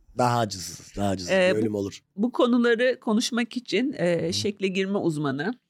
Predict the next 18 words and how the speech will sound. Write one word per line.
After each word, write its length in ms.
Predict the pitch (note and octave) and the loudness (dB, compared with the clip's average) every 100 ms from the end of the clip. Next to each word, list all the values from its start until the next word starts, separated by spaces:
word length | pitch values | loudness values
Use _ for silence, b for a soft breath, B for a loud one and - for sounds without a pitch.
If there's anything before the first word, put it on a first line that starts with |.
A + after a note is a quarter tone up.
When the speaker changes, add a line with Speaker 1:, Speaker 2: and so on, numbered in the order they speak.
| _ - | _ -8
Speaker 1:
Hı 60 | |
hı. 220 | F2 F#2+ A2 - | -6 -4 -6 -8
Speaker 2:
e, 400 | - - - A1 E3+ | -8 -6 -4 -4 -2
ve 100 | E3+ | -2
aynı 120 | D#3+ | -4
zamanda 280 | D3 C#3+ D#3+ | -4 -6 -6
komedyen 680 | - D#3 D3 C#3+ C#3 G3 - - | -4 -4 -2 -2 -2 -4 -8 -10
ve 60 | |
Speaker 1:
Evet, 100 | D3+ | -6
Speaker 2:
arkadaşımız, 380 | D3 - - F2+ | -6 -6 -6 -6
Speaker 1:
sevgili 220 | F2 F#3+ | -6 -8
dostumuz. 680 | F2 E2+ - F2+ A#2 - - b b - | -6 -8 -4 -2 -2 -2 -8 b b -2
Speaker 2:
e, 320 | D#3 D3 D3+ | 2 2 2
Şirincan 640 | F3 F#3 F3 D#3 E3+ G#3+ - | 0 0 0 0 0 0 -4
Çakıroğlu'nu 760 | - E3 D#3 D3 C#3+ C#3+ C3 F3+ _ _ _ _ _ | -8 -8 -4 -2 -2 -2 -6 -8 _ _ _ _ _
şimdi 200 | - - | -4 -2
Speaker 1:
Evet. 120 | - | 0
Speaker 2:
arıyoruz. 440 | C#3+ B2 G3+ - | 0 0 -2 -6